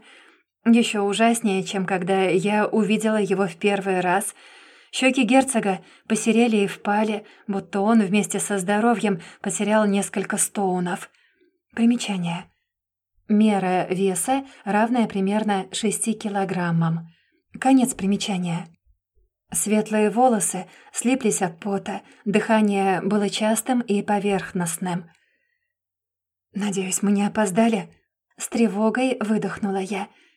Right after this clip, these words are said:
«И его организм сможет оправиться от повреждений?» Все внутри меня требовало срочно броситься к больному и что-то предпринять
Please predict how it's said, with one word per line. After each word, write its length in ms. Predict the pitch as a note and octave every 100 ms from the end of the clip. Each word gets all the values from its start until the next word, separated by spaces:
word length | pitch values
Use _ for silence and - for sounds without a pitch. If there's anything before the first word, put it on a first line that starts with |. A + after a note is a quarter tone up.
| _ _ _
«И 300 | G#3 G#3 A#3+ A3+
его 240 | G#3+ A3+
организм 800 | A3+ G#3+ G#3 G3 G3 A#3 A#3 A3+ - -
сможет 480 | - - A#3+ D4 E4
оправиться 580 | D#4+ D#4 C#4 A3 G#3+ G#3+
от 100 | G#3+
повреждений?» 840 | A#3 A3+ A#3+ A3 A#3 G3 F#3+ - _ _ _ _
Все 280 | - A3+ A3+
внутри 320 | A3+ F#3 G#3+
меня 280 | G3+ G3 A3
требовало 580 | A3 G#3 G3+ F#3+ F#3+ F#3+ -
срочно 460 | - - A#3+ - G#3
броситься 440 | G3 A3+ - - A#3+
к 60 |
больному 520 | G3+ B3+ A#3+ G#3 G3
и 40 | G3
что-то 420 | - B3 B3 B3 - -
предпринять 720 | - D4+ D4+ E4 C#4 G3 E3+